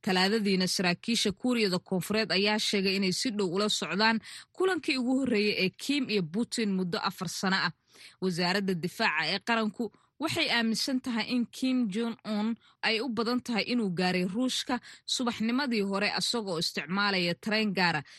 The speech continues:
Sidaas waxaa yiri afhayeen Jin Ha Yun, kaasi oo xaqiijiyay joogitaanka Kim in ay qayb ka tahay ciidamada tirada badan ee la socda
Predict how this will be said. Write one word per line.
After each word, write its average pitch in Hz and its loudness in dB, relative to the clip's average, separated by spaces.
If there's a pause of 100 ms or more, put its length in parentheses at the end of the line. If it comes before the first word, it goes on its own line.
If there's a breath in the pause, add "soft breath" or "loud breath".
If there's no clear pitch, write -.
Sidaas 196 -2
waxaa 196 0
yiri 196 0
afhayeen 190 -2
Jin 233 0 (400)
Ha 214 0 (200)
Yun, 208 0 (320 soft breath)
kaasi 170 2
oo 190 0
xaqiijiyay 185 -2
joogitaanka 185 -2 (240)
Kim 247 0 (340 loud breath)
in 269 0
ay 214 2
qayb 226 0
ka 254 -2
tahay 196 0
ciidamada 202 2
tirada 190 0
badan 180 0
ee 170 2
la 170 2
socda 156 0